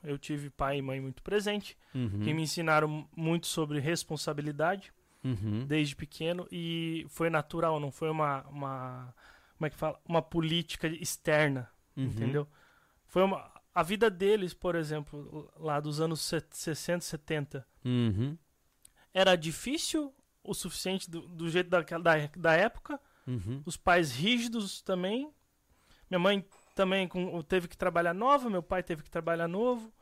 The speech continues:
Speaker 2: Uhum.
Speaker 1: Então, o, o senso de responsabilidade eles adquiriram. Eu não sei o, o, a parte, antes disso, sobre
Speaker 2: Uhum.
Speaker 1: a criação deles, né?
Speaker 2: Certo.
Speaker 1: Mas daí, o que eles passaram pra mim foi esse senso de responsabilidade.
Speaker 2: Uhum.
Speaker 1: Entendeu?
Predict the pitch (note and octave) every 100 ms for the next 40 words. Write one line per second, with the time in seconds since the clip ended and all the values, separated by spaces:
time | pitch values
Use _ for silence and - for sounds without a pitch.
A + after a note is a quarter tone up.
0 | B2 A#2+ G2 C#3 C#3+ F#3+ G3 - - -
1 | - F#3+ - F#3+ - G3+ G3 G3 F#3 F#3+
2 | G3 F#3 F#3 F#3+ G3+ G#3+ G3+ G3+ G3 -
3 | G#3 E3 C#3 - E3+ F3+ E3 F#3+ G#3 F3
4 | - F3 D#3+ E3 - _ _ _ - D#3+
5 | - F#3 - E3 - - A3+ A#3 G3+ F3+
6 | G3 - E3 _ _ - F#3 F3 F#3+ F3+
7 | F#3+ G3 F3+ D#3 D3+ C#3+ - B2 G#2+ F3
8 | F3 E3+ F#3+ G#3+ G#3 G3 G#3 G3+ - F#3+
9 | - F#3 F3 F3 F#3 A3+ G#3+ F3+ E3 -
10 | E3+ D#3 E3+ D#3+ D#3 E3+ E3 F3 F#3+ C3+
11 | B2+ F3 - _ _ _ - D3+ D#3